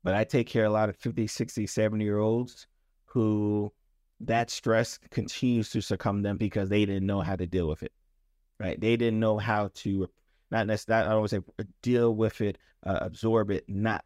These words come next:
and more make sure it lightens the load. They didn't know how to deal with it. So yes, they tried to get, you know, the, they tried to get the physical health going.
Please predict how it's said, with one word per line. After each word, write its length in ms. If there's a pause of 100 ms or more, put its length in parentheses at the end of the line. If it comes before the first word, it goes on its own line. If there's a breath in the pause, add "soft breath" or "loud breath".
and 260
more 240 (120)
make 160
sure 240
it 180
lightens 400
the 60
load. 240
They 80
didn't 160
know 100
how 100
to 80
deal 120
with 160
it. 100 (360)
So 160
yes, 280
they 140
tried 280
to 60
get, 180 (160)
you 120
know, 220 (260)
the, 200
they 120
tried 240
to 80
get 120
the 80
physical 400
health 300
going. 340